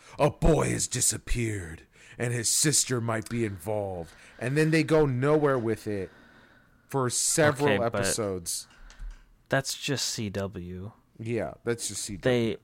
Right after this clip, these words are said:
Speaker 2: they make twenty-four forty-four minute episodes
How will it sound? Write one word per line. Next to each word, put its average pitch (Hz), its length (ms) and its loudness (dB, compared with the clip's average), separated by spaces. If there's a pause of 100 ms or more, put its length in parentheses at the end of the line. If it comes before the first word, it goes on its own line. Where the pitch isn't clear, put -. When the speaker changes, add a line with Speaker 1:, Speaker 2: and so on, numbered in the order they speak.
(380)
Speaker 2:
they 120 300 0
make 113 400 0 (680)
twenty-four 117 1200 -2 (840)
forty-four 117 840 -2
minute 110 420 2
episodes 90 960 -6